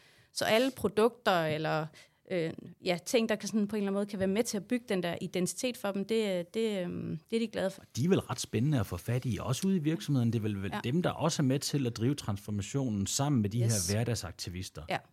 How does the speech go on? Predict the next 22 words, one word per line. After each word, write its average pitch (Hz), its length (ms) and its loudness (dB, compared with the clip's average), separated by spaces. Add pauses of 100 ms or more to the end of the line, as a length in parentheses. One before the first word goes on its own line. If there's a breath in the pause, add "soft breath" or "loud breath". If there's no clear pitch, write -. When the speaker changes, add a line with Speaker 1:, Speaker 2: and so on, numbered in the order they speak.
(120)
Speaker 2:
Og 180 580 -2
de 135 80 0
tvivlende, 131 480 4
hvis 98 200 -2
man 98 100 -2
kan 98 100 -6
få - 100 -8
dem 95 160 -6
Speaker 1:
Ja. 110 100 0
Speaker 2:
med 110 100 -2
ombord. 101 380 -2
Altså, 101 140 -4
så 104 120 -4
alle 139 260 -4
spiller 147 300 -2
vel 143 140 0
en 107 80 0
rolle 110 300 -2
i - 20 -6
det 127 140 -2
her. 117 160 0 (160)
Speaker 1:
Jo. 196 100 0